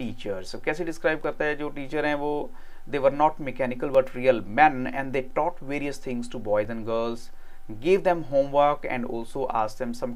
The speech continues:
questions and the teachers went to a special building," जिसका, जिसको हम बोलते हैं स्कूल, "where they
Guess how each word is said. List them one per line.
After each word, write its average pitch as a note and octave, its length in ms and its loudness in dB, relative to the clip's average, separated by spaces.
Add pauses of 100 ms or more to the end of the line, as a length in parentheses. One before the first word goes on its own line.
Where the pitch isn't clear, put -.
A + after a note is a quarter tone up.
questions G#2+ 500 -4 (480)
and C3+ 80 0
the B2+ 120 0
teachers B2+ 460 -4 (160)
went D3+ 220 4
to - 180 -8
a B2+ 160 4
special - 420 -6
building," A2 380 -4
जिसका, A#2+ 600 0 (260)
जिसको A2+ 260 -2
हम A#2 120 -2
बोलते A2 240 -6
हैं B2 60 -4
स्कूल, C3+ 760 -2
"where B2 260 4
they A#2+ 100 -2